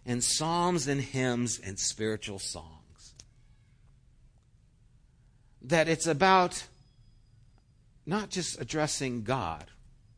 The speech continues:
but addressing one another. Now,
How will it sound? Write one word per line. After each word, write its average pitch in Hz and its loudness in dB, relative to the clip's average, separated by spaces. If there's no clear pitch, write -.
but 131 -2
addressing 131 -6
one 107 -6
another. 92 -8
Now, 147 0